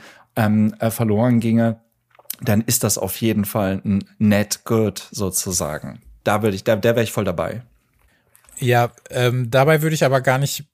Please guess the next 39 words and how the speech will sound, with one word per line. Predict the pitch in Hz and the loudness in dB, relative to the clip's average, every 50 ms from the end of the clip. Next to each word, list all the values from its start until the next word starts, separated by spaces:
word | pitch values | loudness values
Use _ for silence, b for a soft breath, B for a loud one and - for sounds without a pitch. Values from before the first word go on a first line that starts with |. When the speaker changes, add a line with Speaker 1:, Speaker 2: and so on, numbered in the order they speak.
| _ _ | _ _
Speaker 2:
bleiben | - 123 123 120 120 123 131 135 135 143 135 | -2 0 2 4 4 4 4 2 0 0 2
wollen, | 139 127 127 131 | 2 2 2 2
weil | 123 123 | 2 2
das | 120 131 123 - - | 2 2 0 0 -2
würde | 139 131 131 | 0 2 2
ja | 127 123 | 2 2
dann | 127 120 120 | 2 0 0
auch | 95 110 123 - - | 0 -2 -2 -2 -2
wieder | 127 127 120 | 0 0 0
bedeuten, | 113 120 110 123 120 120 117 - 123 | 0 0 0 0 0 0 0 -2 -4
dass | 113 123 113 - - | -2 -2 -2 -2 -2
man | 127 120 120 117 | -2 -2 -2 -2
nur | 117 123 127 131 120 | -2 -2 0 0 0
sagt, | 110 117 120 113 117 123 - - _ _ _ _ _ _ - | 0 2 4 4 4 2 0 -6 _ _ _ _ _ _ -4
„Da, | - 123 | -4 -4
das | - - 135 - 117 120 - - - | -4 -4 -2 0 2 2 2 0 0
gibt | - 147 - - - | -2 -6 -4 -2 -4
es | 135 - - | -2 -2 -2
übrigens | - 135 123 131 120 113 110 - | -4 -4 -2 -2 -2 -2 -4 -6
auch | - 123 135 151 147 - | -4 -2 -2 -2 0 0
noch, | 165 165 156 - | 0 0 0 0
das | - 143 127 - - | 0 0 0 0 -2
klingt | - - 143 135 131 | -4 -4 -4 -4 -2
Speaker 1:
Voll. | 117 104 131 | -2 0 2
Speaker 2:
gut“, | 160 208 - | 2 0 0
sondern | - - 139 127 131 127 127 127 | 0 -2 0 0 0 0 -2 -2
man | 127 120 120 | -2 -2 -4
kann | - - 147 139 | -2 -4 -2 0
ja | 131 127 | 0 0
auch | 120 123 120 - | 0 -2 -2 -2
über | 131 120 113 | -2 -2 -2
die | 113 127 139 139 | -2 -2 -4 -2
Dinge | 131 131 120 117 113 | -2 -2 0 0 0
ja | 110 113 110 110 | 0 0 0 0
auch | 107 104 - | -2 -2 -2
noch | 120 113 - | -4 -4 -4
andere | 107 120 117 120 113 113 117 | -4 -4 -2 -4 -4 -4 -2
Sachen | 107 110 - - 117 | -2 -2 -2 -2 -2
erzählen | 107 101 - - 123 113 110 107 107 98 | -2 -2 -2 0 0 0 0 0 0 -2